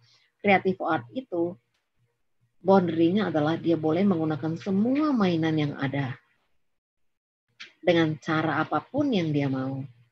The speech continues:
Yang tidak boleh adalah melukai dirinya,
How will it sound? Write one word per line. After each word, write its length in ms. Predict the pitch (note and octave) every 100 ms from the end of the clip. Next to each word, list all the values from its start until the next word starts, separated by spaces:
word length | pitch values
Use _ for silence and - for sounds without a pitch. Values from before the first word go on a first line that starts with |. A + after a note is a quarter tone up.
| _ _ _
Yang 300 | F3 D#3+ D#3
tidak 260 | D3 C3
boleh 240 | C3+ D#3+ G#3
adalah 400 | - C#3+ D3 G3 - - E3
melukai 420 | E3 D#3+ D#3 D3 C#3
dirinya, 420 | C#3 C3 F#3